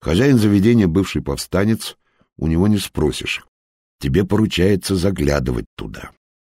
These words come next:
Так часто, насколько это возможно, не возбуждая подозрений. Перенеси в дырку свои торговые операции, стань завсегдатаем и смотри в оба глаза. Начни прямо сейчас,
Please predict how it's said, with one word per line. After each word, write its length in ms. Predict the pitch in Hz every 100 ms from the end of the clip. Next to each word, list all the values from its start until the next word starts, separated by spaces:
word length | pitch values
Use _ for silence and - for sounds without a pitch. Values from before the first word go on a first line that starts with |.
| _ -
Так 200 | 85 -
часто, 460 | - 98 - -
насколько 500 | 104 80 - 80 -
это 140 | 80 80
возможно, 640 | 82 62 57 50 50 55 _ _
не 100 | 78
возбуждая 560 | 71 67 78 76 69 62
подозрений. 680 | 69 69 65 60 50 50 _ _ _ _
Перенеси 520 | 95 95 95 87 92 104
в 120 | 60
дырку 460 | 55 110 113 120
свои 280 | - 78 82
торговые 480 | - 71 67 92 98
операции, 680 | 87 87 62 - 60 58 - _
стань 460 | - - 90 101 90 _ _
завсегдатаем 840 | - 80 - 90 71 57 - 55 - _ _ _ _ -
и 80 |
смотри 380 | 69 73 71 90
в 100 | 71
оба 220 | 87 87 78
глаза. 540 | 80 76 55 55 - _ _ _
Начни 580 | 71 69 78 131 147 - _
прямо 280 | - 92 101
сейчас, 560 | 90 - 64 - -